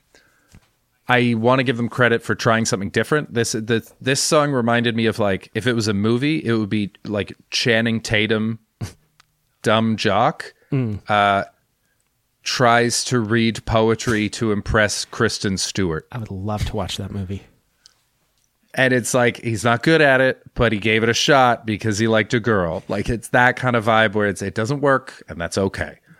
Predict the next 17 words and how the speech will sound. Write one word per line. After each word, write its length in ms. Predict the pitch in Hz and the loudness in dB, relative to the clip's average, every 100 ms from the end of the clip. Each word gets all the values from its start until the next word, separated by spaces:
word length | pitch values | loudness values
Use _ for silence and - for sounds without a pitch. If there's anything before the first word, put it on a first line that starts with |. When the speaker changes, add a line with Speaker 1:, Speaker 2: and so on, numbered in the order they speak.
| _ - | _ -4
Speaker 1:
Um, 640 | 104 104 107 101 101 98 - _ _ _ | 0 2 2 0 -2 -6 -10 _ _ _
but 100 | 127 | 0
yeah, 80 | 127 | 0
they 100 | 131 | 0
gave 140 | 156 | -2
it 40 | 139 | -2
a 40 | |
shot. 180 | 120 110 | -2 -2
It 40 | |
was 100 | 104 | -4
still 120 | - 131 | -4 -4
boring. 460 | 98 90 92 87 - | -4 -4 -6 -8 -8
It's 180 | 123 110 | -6 -4
a 40 | |
Speaker 2:
Yeah. 20 | |
Speaker 1:
boring 220 | 107 110 | -2 -2
band. 360 | 87 85 85 78 | -4 -6 -6 -10